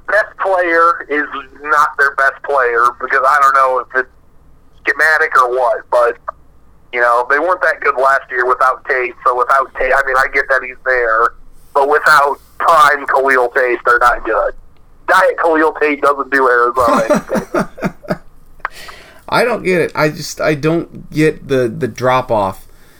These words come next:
Speaker 2: that he's had this
Speaker 1: I know,
Speaker 2: year.
Speaker 1: I, I don't get it either. Well, part of it is I know in the first game, like, he didn't have a carry until, like, the third quarter, or,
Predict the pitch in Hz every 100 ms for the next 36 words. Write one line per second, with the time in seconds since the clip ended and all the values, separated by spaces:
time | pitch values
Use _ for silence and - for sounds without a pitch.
0 | - - 117 117 147 131 143 135 110 107
1 | 170 170 196 233 208 240 - 160 151 151
2 | 180 156 127 - - 196 196 277 330 170
3 | 165 160 170 170 185 175 160 - 220 277
4 | - 151 139 135 143 131 135 - 220 214
5 | 190 196 - - 165 220 262 - - -
6 | 143 139 139 - - 180 180 - 156 185
7 | - - 143 151